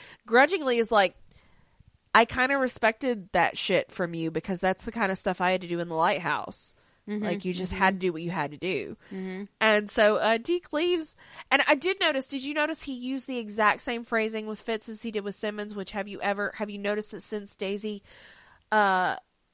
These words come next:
Speaker 1: was put in charge, she's been kind of a hard ass?
Speaker 2: Yes.
Speaker 1: The exact same phrasing. So to me,
Speaker 2: Yes.
Speaker 1: I'm like, "Mm." Um,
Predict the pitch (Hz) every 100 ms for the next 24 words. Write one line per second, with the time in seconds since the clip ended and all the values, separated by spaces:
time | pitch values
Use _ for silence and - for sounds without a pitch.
0 | - 208 - 254 202 202 220 196 190 -
1 | 196 175 185 175 - - 180 180 165 160
2 | 147 101 - - - - _ _ _ 214
3 | 214 151 - - - 214 208 180 175 196
4 | 202 196 - 226 196 190 190 185 185 196
5 | 175 214 220 214 202 180 - 151 165 170
6 | 175 180 180 185 185 190 190 180 - -
7 | - - - - - 262 262 262 240